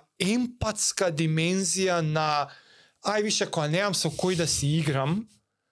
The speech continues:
а сепак толку многу ја вреднувам играта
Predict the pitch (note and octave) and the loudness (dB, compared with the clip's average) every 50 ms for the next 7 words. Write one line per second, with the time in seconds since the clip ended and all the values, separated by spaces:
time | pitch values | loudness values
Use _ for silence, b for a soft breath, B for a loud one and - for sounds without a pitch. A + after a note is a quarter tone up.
0 | _ _ _ _ _ - C#3 C3 - - - - G3 G3 G3 G#3+ - - - - | _ _ _ _ _ -4 -2 -2 0 0 0 0 0 0 -2 -4 -4 -6 -10 -6
1 | - F#3 F3+ G3+ F#3+ - - A#3+ G#3 G3 F#3 G3 G3+ F#3+ F3 F#3+ F3+ E3+ D#3+ C#3 | -2 0 0 0 0 -2 -2 0 0 2 2 0 0 0 0 0 2 2 0 0
2 | C3 D3 D#3 E3 E3+ D3 D3+ E3 D3+ D3+ D3+ C#3+ C#3 C#3+ D#3+ D3+ - E3+ E3 D3+ | 0 0 0 0 0 0 0 0 0 0 0 -2 -2 -2 -2 0 0 0 -2 -2
3 | C#3 - C3+ G#2+ F#2+ | -2 -4 -6 -6 -6